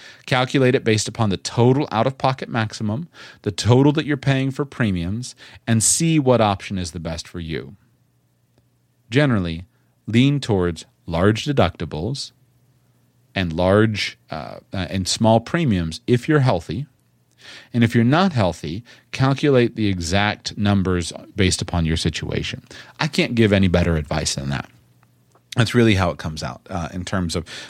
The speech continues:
most people. Uh, now, what I have found is often the plans are very, very similar.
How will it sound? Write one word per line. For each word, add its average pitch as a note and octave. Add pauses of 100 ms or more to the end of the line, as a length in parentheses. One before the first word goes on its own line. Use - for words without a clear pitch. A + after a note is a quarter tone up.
most F2
people. - (420)
Uh, - (260)
now, A2 (580)
what A2
I C3
have C3
found B2
is G2
often C3 (640)
the G#2+
plans G#2
are F2
very, F2+
very F2
similar. D2